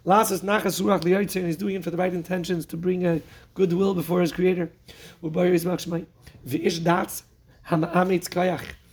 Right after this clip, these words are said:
and a man of wisdom who, who girds himself with strength. L'tamchu l'sada. Let's say a person's not up to learning.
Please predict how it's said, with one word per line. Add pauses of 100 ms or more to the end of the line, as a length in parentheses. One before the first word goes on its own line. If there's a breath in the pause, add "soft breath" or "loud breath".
(240 soft breath)
and
a
man
of (160)
wisdom (400 loud breath)
who, (120)
who
girds
himself
with
strength. (320 soft breath)
L'tamchu
l'sada. (300)
Let's
say
a
person's
not
up
to
learning.